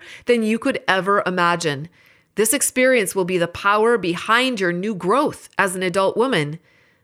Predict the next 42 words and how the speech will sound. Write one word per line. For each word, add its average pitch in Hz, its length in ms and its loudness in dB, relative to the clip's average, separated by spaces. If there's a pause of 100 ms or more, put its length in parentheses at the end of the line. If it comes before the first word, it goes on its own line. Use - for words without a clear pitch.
(120)
Adulting 180 640 0
is 196 200 0
messy, 160 540 -2
and 185 160 0
you 240 100 0
will 240 240 2
make 247 220 0
mistakes 202 460 -2
along 185 260 0
the 185 100 -2
way, 156 300 0 (260)
but 294 100 0
it's 349 160 0
okay 370 360 0
to 453 100 0
make 294 160 0
mistakes. - 640 -6 (420)
Ignore 269 420 2
the 370 80 2
temptation 269 640 -2
to 196 120 -2
accept - 600 -2 (260)
and 208 140 2
internalize 190 680 0
the 208 60 -6
criticism 233 640 -2
of 175 100 -2
others, 170 480 0 (300)
as 214 180 2
well 247 200 2
as 233 120 2 (140)
add 240 320 4
to 214 100 -2
their 175 160 0
negative 175 380 0
voices 170 480 -2
by 190 240 0
criticizing 233 760 -2
yourself 233 800 -2
when 175 140 -4
this 180 160 -6
happens. 208 640 -8